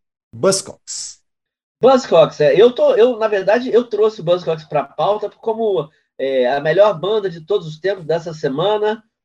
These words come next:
Speaker 2: porque no dia vinte e três de setembro, né, está saindo um novo disco do Buzzcocks,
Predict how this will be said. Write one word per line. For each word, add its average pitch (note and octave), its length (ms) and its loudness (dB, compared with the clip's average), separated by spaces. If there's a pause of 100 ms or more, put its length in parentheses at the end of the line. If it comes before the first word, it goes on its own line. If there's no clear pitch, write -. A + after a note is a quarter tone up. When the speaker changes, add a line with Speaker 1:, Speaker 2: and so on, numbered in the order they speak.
(200)
Speaker 2:
porque F#3+ 580 -4
no G#3 160 -6
dia D3+ 240 -2
vinte - 420 -8
e - 60 -20
três F#3+ 260 2
de D3+ 60 -8
setembro, D3+ 720 -8 (300)
né, E3 220 -2 (320)
está D#3 260 -2
saindo G3+ 400 -4
um C#4 160 -6
novo C4+ 420 2
disco G3+ 300 -12
do A#3+ 160 -4
Buzzcocks, E3+ 840 -2